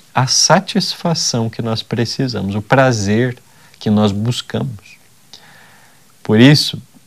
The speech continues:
você e eu, todos nós que somos seres humanos, nós vivemos buscando satisfação e prazer. E às vezes, muitas vezes, o nosso coração inclinado pelo pecado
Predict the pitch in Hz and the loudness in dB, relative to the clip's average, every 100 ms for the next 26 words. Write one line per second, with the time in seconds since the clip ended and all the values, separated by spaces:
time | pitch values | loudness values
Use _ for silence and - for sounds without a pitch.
0 | _ - 110 107 - 127 131 131 120 104 | _ -2 0 2 4 6 6 8 6 6
1 | 95 92 - _ _ _ _ 104 104 110 | 2 -2 -8 _ _ _ _ 4 6 8
2 | 120 95 92 _ _ _ _ - 120 120 | 6 2 -6 _ _ _ _ 0 4 4
3 | 110 101 110 110 - 101 107 101 95 110 | 2 2 2 0 -4 -4 0 0 0 0
4 | 107 95 95 95 104 107 92 - - - | 2 0 0 0 0 0 -4 -8 -12 -18
5 | - - _ 104 110 110 123 110 127 143 | -20 -20 _ 0 2 6 4 6 6 6
6 | 104 107 120 - - 135 127 92 85 _ | 2 -2 -4 -2 0 2 2 0 -4 _
7 | _ _ _ _ - - 139 - - 131 | _ _ _ _ -6 -2 -2 -2 -4 -2
8 | 123 - 110 107 - 110 95 92 90 98 | -2 0 -2 -2 -4 -4 -2 -4 -2 -2
9 | 95 104 123 120 90 - 101 131 151 92 | 0 2 4 2 -2 0 2 4 2 0
10 | 85 92 90 92 - - - - - - | 0 0 0 -4 -16 -20 -20 -20 -20 -20
11 | _ - 101 98 - 113 104 98 - 110 | _ -2 0 0 2 2 2 2 2 2
12 | 107 101 - 104 98 101 120 113 92 95 | 4 2 0 0 2 4 4 4 -2 -6
13 | 90 98 - 107 101 98 | -4 -6 -4 2 2 2